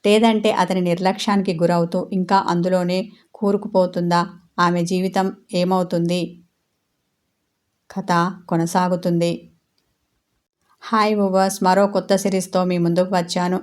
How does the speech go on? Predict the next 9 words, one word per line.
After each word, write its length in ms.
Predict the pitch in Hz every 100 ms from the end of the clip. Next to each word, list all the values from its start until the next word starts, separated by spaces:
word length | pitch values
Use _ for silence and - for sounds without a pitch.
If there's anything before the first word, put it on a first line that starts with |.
| -
ఇది 180 | 196 196
తన 220 | 185 185 185 - _ _ _ _ _ _ -
అరోగేట్ 580 | 185 196 202 214 214
భర్తని 440 | 180 180 175 190 185
పిచ్చిగా 420 | 180 175 208 202
ప్రేమించిన 540 | 190 185 180 175 175 185 -
ఓ 80 | 175
భార్య 380 | 160 175 175 185
కథ. 220 | 180 175